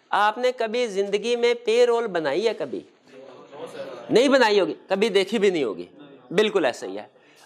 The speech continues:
अच्छा, मुझे ये बता-, ये कंप्लीट हो गया, वो जगह इस्तेमाल कर लूँ आगे। मुझे ये बताइए, ब्लैक दीजिएगा मार्कर। मुझे ये बताइए, आप में से कितने स्टूडेंट्स ने टैक्स नहीं पढ़ा हुआ?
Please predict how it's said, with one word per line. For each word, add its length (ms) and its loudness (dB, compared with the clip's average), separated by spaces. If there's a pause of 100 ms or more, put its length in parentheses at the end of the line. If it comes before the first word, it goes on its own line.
अच्छा, 240 0
मुझे 240 2
ये 180 4
बता-, 260 -8
ये 80 -4
कंप्लीट 360 -2
हो 100 -4
गया, 180 -10 (360)
वो 80 -6
जगह 180 4
इस्तेमाल 280 -2
कर 120 0
लूँ 120 0
आगे। 140 -6 (1500)
मुझे 220 6
ये 200 6
बताइए, 460 2
ब्लैक 300 0
दीजिएगा 320 -10 (800)
मार्कर। 260 -18 (1120)
मुझे 280 4
ये 200 6
बताइए, 720 2 (280)
आप 380 4
में 80 2
से 140 -2
कितने 320 0
स्टूडेंट्स 380 -2
ने 100 6
टैक्स 400 -2
नहीं 240 -2
पढ़ा 180 2
हुआ? 280 -4